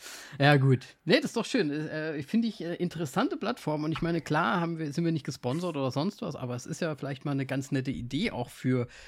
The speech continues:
Zuhörer, die vielleicht ja nicht nur immer so Mainstream-Sachen auch schauen wollen auf den Streaming-Diensten, sondern einfach mal ein bisschen Arts-, Arthouse,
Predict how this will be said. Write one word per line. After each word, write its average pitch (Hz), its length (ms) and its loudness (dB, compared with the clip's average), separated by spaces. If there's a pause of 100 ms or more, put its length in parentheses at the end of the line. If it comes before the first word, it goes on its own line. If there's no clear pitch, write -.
(160)
Zuhörer, 151 580 2
die 139 200 -8
vielleicht 135 680 -2 (440)
ja 120 120 2
nicht 139 260 4
nur 143 260 4
immer 123 140 2
so 117 100 0
Mainstream-Sachen 110 800 0
auch 107 140 -12
schauen 104 340 -6
wollen 113 320 -2
auf 117 160 -10
den 107 400 -4 (360)
Streaming-Diensten, 113 1120 -2
sondern 110 360 -2
einfach 120 240 -6
mal 113 120 -2
ein 107 80 -4
bisschen 123 340 -4
Arts-, - 440 -6 (160)
Arthouse, 131 640 2